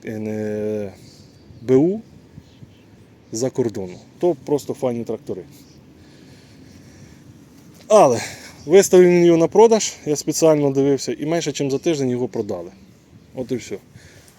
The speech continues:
Так що я притримуюсь думки коментаторів, що все залежить від того, хто за кермом.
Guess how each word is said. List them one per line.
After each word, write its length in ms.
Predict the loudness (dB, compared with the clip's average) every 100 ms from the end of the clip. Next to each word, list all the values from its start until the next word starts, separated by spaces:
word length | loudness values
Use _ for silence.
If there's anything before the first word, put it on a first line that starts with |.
| _ _ _ _
Так 160 | -8
що 100 | -2
я 100 | -2
притримуюсь 520 | -2 -6 -4 -2 -4
думки 280 | -4 -8 -8
коментаторів, 680 | -8 -6 -4 -4 -4 -4 -6 -8 -20 _ _ -20 _ -20 -20 -20 -20 -20 -20 -20 -20 -16
що 380 | -10 -6 -4 -4 -10 -20 -20 -20 -20 -20 -20 -20 -10 -4 -4 -6 -16 -20 -20 -20 -20 -20 -20 -20 -20 -20 -18
все 220 | -4 -4 -4 -8 -14
залежить 480 | -4 0 2 2 0
від 120 | -2
того, 220 | 6 6 6
хто 200 | 0 -2
за 120 | 0
кермом. 380 | -2 -2 -4